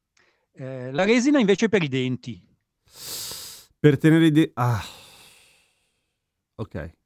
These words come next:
Speaker 1: Sì, in realtà la resina è, è un po' per, eh, per tutto alla fine, nel senso che essendo nato come procedimento molto comune per i dentini che perde tuo figlio,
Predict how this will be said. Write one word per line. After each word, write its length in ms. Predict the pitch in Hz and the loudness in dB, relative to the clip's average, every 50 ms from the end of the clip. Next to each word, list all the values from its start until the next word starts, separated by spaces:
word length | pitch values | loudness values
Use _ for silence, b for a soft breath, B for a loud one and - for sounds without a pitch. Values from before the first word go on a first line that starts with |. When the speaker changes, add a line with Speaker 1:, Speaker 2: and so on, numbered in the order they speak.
| _ _ _ _ _ _ _ _ _ b b b b b b | _ _ _ _ _ _ _ _ _ b b b b b b
Speaker 1:
Sì, 160 | - - 196 160 | -8 -6 -4 -4
in 60 | 147 | -2
realtà 240 | 147 165 - 208 208 | -4 -2 0 0 2
la 80 | 226 | 2
resina 600 | 208 196 208 185 202 233 233 226 226 208 185 156 | 2 2 0 0 -2 -2 -2 0 0 0 -2 -4
è, 400 | 139 135 135 131 131 135 143 139 | -6 -6 -6 -6 -6 -8 -8 -10
è 80 | 131 131 | -8 -8
un 140 | 139 127 - | -8 -8 -6
po' 140 | - 147 135 | -8 -8 -6
per, 280 | - 147 147 135 127 123 | -6 -6 -6 -6 -6 -8
eh, 760 | 131 127 123 123 120 120 117 117 117 117 113 113 110 101 _ _ _ _ _ _ _ _ _ _ _ _ | -8 -8 -8 -8 -10 -10 -10 -12 -12 -12 -14 -14 -16 -20 _ _ _ _ _ _ _ _ _ _ _ _
per 180 | - 147 - - | -14 -14 -10 -10
tutto 280 | - 156 131 - 131 | -10 -10 -10 -12 -12
alla 100 | 123 120 | -12 -12
fine, 280 | 110 - 135 123 113 117 | -14 -14 -12 -12 -12 -12
nel 180 | 117 113 117 | -14 -14 -16
senso 240 | 110 - 135 117 127 | -16 -16 -16 -16 -16
che 440 | 120 - 135 127 120 113 131 165 _ _ _ _ _ _ _ _ _ | -14 -12 -12 -12 -12 -14 -18 -20 _ _ _ _ _ _ _ _ _
essendo 500 | - 151 - - 165 170 180 185 196 196 | -20 -20 -12 -10 -8 -6 -4 -2 -2 -2
nato 440 | 175 160 160 160 156 - 180 160 | -2 -2 -2 -4 -6 -8 -10 -10
come 580 | - - 147 143 147 151 151 156 156 170 156 135 - | -10 -10 -10 -10 -8 -10 -10 -10 -12 -14 -16 -18 -20
procedimento 680 | - 131 127 - 147 131 139 139 139 143 147 131 147 | -20 -20 -20 -20 -16 -14 -14 -12 -10 -12 -12 -12 -12
molto 240 | 131 131 127 123 - - | -12 -12 -12 -14 -16 -16
comune 380 | - 135 123 127 131 135 135 117 | -14 -12 -10 -10 -10 -10 -10 -12
per 140 | - 120 | -14 -16
i 100 | 123 123 | -16 -14
dentini 520 | 120 123 123 117 - - 131 127 123 123 117 | -14 -14 -14 -14 -14 -14 -12 -12 -12 -12 -14
che 140 | - 120 107 | -16 -18 -18
perde 460 | - 123 120 120 113 120 117 117 113 | -16 -16 -16 -14 -16 -16 -16 -16 -14
tuo 160 | - 135 135 | -12 -12 -12
figlio, 500 | 139 - 156 143 143 139 143 156 175 175 | -10 -10 -10 -10 -8 -6 -4 -4 -4 -6